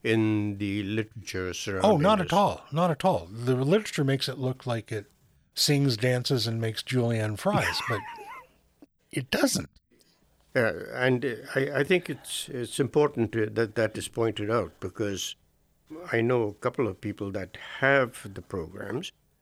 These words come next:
Speaker 1: and when you ask them what you're gonna do, and they say, "Well, we, we'll resize it, and that'll make the sharpness better." And I'm saying, "Maybe, maybe not. I don't know enough about this, but"
Speaker 2: But now you do.
Speaker 1: But now,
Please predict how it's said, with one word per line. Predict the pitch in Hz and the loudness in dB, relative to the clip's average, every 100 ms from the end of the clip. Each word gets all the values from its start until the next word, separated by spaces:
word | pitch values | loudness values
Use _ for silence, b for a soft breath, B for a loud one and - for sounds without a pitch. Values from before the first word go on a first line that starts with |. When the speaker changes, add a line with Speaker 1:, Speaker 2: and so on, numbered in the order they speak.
| _ _ | _ _
Speaker 1:
and | - 120 131 | -2 2 2
when | 147 | 2
you | 147 160 | 2 2
ask | 147 - - | 2 0 -2
them | 113 120 120 | 0 2 2
what | 120 - | 0 -4
you're | 117 | -4
gonna | 127 117 | -2 -2
do, | 104 104 | -4 -6
and | 123 110 | -6 -8
they | |
say, | 95 110 | -6 -6
"Well, | 98 113 160 | -6 -6 -6
we, | 107 | -6
we'll | 113 110 117 | -4 0 0
resize | 107 156 180 - 175 185 110 | 2 0 2 2 4 2 -2
it, | 101 - | -6 -6
and | 110 104 | -6 -2
that'll | 123 147 | -2 -2
make | 123 139 | -4 -4
the | - | -6
sharpness | 113 123 131 151 - | -4 -4 -4 -8 -8
better." | 104 107 139 | -10 -8 -6
And | 123 | -6
I'm | 127 | -6
saying, | - 139 127 117 _ _ _ _ _ _ _ _ _ _ _ _ - | -6 -6 -6 -8 _ _ _ _ _ _ _ _ _ _ _ _ -16
"Maybe, | 92 110 160 196 _ - | -10 -6 -6 -8 _ -14
maybe | 92 123 | -10 -6
not. | 110 123 160 - | -6 -6 -8 -10
I | 107 | -6
don't | 110 120 | -4 -2
know | 120 113 | -2 -2
enough | 113 123 | -2 -2
about | 110 95 139 139 | -4 -4 -4 -4
this, | 123 - | -8 -8
but" | - 104 - _ _ _ _ _ _ _ _ _ _ _ _ _ _ - | -6 -6 -6 _ _ _ _ _ _ _ _ _ _ _ _ _ _ -2
Speaker 2:
But | 131 120 | 0 2
now | 123 117 | 2 0
you | 104 | 0
do. | 95 165 - 82 - - | -2 -2 -2 -6 -12 -4
Speaker 1:
But | 117 | 2
now, | 113 113 110 | 4 4 2